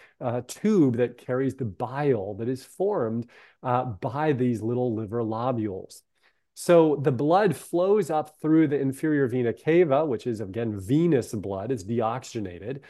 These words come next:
and it brings wastes and debris with it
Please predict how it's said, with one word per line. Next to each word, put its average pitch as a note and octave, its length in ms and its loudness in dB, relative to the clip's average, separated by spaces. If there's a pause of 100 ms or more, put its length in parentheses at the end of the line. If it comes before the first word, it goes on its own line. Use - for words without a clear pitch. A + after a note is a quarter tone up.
(200)
and C3+ 140 0
it - 280 -6
brings E3 400 4
wastes C3+ 840 -2
and C3 200 0
debris A#2+ 600 2
with A#2 240 2
it D#3+ 260 -2